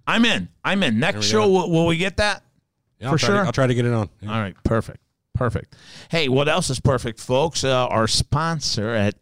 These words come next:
Speaker 1: A V E C B D dot com, avenue C B D dot com for all your great, well, that's not Avenue C B D. It's A V E C B D dot com. They're, uh, located in Melrose Avenue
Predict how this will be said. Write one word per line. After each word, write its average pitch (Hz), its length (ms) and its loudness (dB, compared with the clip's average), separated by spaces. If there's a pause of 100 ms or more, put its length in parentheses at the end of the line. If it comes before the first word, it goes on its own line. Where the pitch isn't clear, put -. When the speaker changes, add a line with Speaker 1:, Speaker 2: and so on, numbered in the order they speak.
Speaker 1:
A 151 180 4
V 156 140 0 (100)
E 123 300 2
C 160 320 -2
B 160 200 -2
D 127 260 2
dot 135 380 -2
com, 151 360 0
avenue 151 400 2
C - 180 2
B 156 140 -2
D 147 180 0
dot 143 340 -2
com 120 380 -2 (340)
for 123 240 0 (120)
all 185 440 4
your 131 260 2
great, 104 760 2 (320)
well, 175 160 0
that's 180 240 -2
not 190 160 0
Avenue 139 440 0
C 120 200 0
B 110 160 0
D. 95 260 -4
It's - 160 -8
A 156 140 0
V 139 140 0
E 123 260 0
C 117 220 0
B 110 160 0
D 107 200 0
dot 104 360 -2
com. 110 260 -2
They're, 107 300 0 (400)
uh, 113 280 2
located 135 540 2
in 107 160 4
Melrose 135 540 2
Avenue 127 580 2